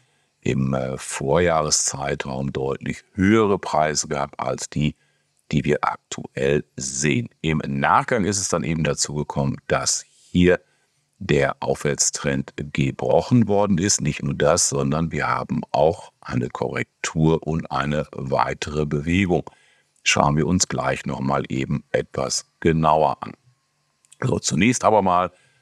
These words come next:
ähm, Widerstand, Oberseite hier fünf Dollar einundvierzig, also in diesem Bereich.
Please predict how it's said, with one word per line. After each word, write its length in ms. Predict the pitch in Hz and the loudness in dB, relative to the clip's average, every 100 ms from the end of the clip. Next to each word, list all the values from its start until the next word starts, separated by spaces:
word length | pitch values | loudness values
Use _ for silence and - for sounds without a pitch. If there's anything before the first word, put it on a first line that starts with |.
| _ _ | _ _
ähm, 480 | 80 78 73 73 76 | 0 0 0 -4 -4
Widerstand, 640 | 80 110 113 - 90 92 - | 0 2 2 2 2 2 -4
Oberseite 880 | - 82 95 85 78 76 78 - 78 | -6 2 2 2 0 0 0 -2 -2
hier 520 | 76 - - 76 76 - | -2 -4 -2 0 2 -2
fünf 460 | - - 78 60 - - | -6 -2 -2 -2 -4 -6
Dollar 540 | 71 71 71 67 65 - | -2 0 -2 -4 -6 -8
einundvierzig, 1800 | 67 67 71 73 73 - 67 65 60 - - _ - 104 127 - 131 120 - | -4 -2 0 -2 -4 -12 -12 -10 -12 -16 -20 _ 0 4 4 2 -2 -2 -2
also 380 | - 123 - 71 | 0 0 -2 -4
in 280 | - 71 - | -6 -8 2
diesem 300 | 104 104 76 | 2 2 -2
Bereich. 640 | 73 - 82 123 190 - | -4 -2 2 4 4 0